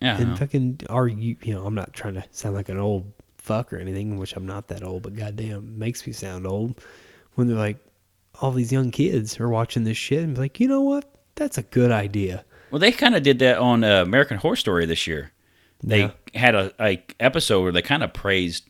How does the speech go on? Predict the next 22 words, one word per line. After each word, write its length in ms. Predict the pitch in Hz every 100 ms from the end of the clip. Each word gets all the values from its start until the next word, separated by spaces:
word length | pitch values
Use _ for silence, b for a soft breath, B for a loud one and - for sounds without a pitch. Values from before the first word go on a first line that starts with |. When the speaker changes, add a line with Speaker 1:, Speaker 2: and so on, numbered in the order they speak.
| - -
Speaker 1:
Charlie 320 | 107 95 92
Manson 380 | 113 117 78 78
on 100 | 73
there. 160 | 76 - _ _ _ _
Speaker 2:
Yeah. 260 | 143 117 95 - _ _ _ _ _
Speaker 1:
And 160 | 120 131
I 60 |
just 380 | 104 92 - -
Speaker 2:
Which 180 | 131 -
I 80 | 120
don't 120 | 87
watch 260 | 92 123 -
that 140 | -
show, 240 | - 101
but 140 | 110 - -
Speaker 1:
I, 220 | 139 208 180 -
I 140 | 156
like 260 | 139 90 95
it, 260 | 135 139 120
but 120 | 170
it's, 340 | 170 - -
it's 440 | - 127 - -